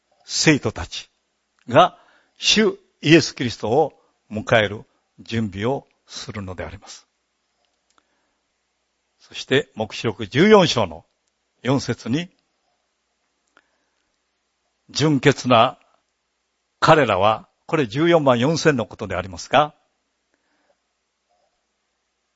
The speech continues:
口に偽りがなく、傷のない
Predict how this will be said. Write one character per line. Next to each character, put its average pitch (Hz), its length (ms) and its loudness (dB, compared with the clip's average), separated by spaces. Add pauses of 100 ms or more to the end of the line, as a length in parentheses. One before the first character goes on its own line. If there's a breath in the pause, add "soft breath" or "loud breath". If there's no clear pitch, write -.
(760)
口 180 300 2
に 117 240 0 (140)
偽 131 100 -2 (240)
り 127 80 2
が 110 100 4
な 110 120 0
く、 180 300 -6 (500)
傷 160 320 -2
の 110 120 -2
な 120 140 4
い 98 220 -4